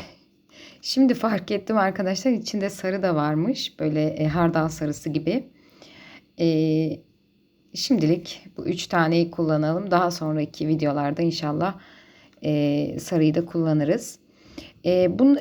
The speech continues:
iplerin hemen numaralarını söyleyeyim. Bu ipim, e, yabalı dört yüz yirmi bir numara arkadaşlar. Şöyle içinde yazıyor bakın. Yabalı dört yüz yirmi bir numara. E, bu ipim altın başak,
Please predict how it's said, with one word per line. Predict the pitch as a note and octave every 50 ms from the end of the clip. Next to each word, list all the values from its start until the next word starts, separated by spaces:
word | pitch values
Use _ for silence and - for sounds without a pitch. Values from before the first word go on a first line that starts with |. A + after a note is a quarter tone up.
| - -
iplerin | - B3 - - - C4+ C4 C4 C4
hemen | C4 C#4 B3+ B3 A#3+ B3 B3+
numaralarını | C4 B3+ B3+ A#3+ A#3 A3 A3 G#3+ A3 A3 A3
söyleyeyim. | A3 - A#3 A3 G#3+ F#3 F3 F3+ G3 B3 B3+ - _ _ _ _ _ _ _ _ _ _ _ _ _ _ _ _ _ _ _ _ _ _ - -
Bu | - F3+ G3+ B3+
ipim, | B3 B3 B3 - B3 B3+ B3+ C4+
e, | C#4 F#3+
yabalı | G3 F#3+ F#3+ G#3 A3 A3 A3 A3 G#3+ A3+ A3 F#3
dört | G#3+ A3+ A3+ A3+ -
yüz | G#3 F#3+ F3+
yirmi | G3 G#3 G3+ G3+ G3 F3
bir | F#3+ F3+ E3+
numara | E3 D#3+ D#3 D3+ D3+
arkadaşlar. | D3+ D3+ D3+ - E3 E3+ D#3 D#3 D#3+ - F3+ F#3
Şöyle | - - F3 D#3 D3+
içinde | A#2 - - - - D#3 D#3
yazıyor | D#3 D#3 D3+ D3 - D#3 D3+ D#3
bakın. | D3 - - F3 F3 - - _ _ _ _ _ _ _ _ _ _ _ _ -
Yabalı | - F3+ F3 E3+ F3 E3+ E3+ A#3 A#3 -
dört | F#3 F3+ F#3 F3+ -
yüz | G3+ G3+ F3
yirmi | F3 F3+ E3+ F3 E3+ E3
bir | D#3+ E3+ D3+ D3
numara. | C#3+ C#3+ C#3+ D3 D3 D#3+ G#3 B3 - - - - - - _ _ _ _ - - - - - - - - _ -
E, | E3+ F3 F3 F3 F3 A3
bu | B3 A#3+
ipim | A3+ G#3+ E3+ - G#3+ G#3 G#3+ A#3+
altın | - G3 G3+ G3 G3+ - G#3+ G3+
başak, | F3+ F3+ F3 F3 - F3 F#3 A3 A3 - - -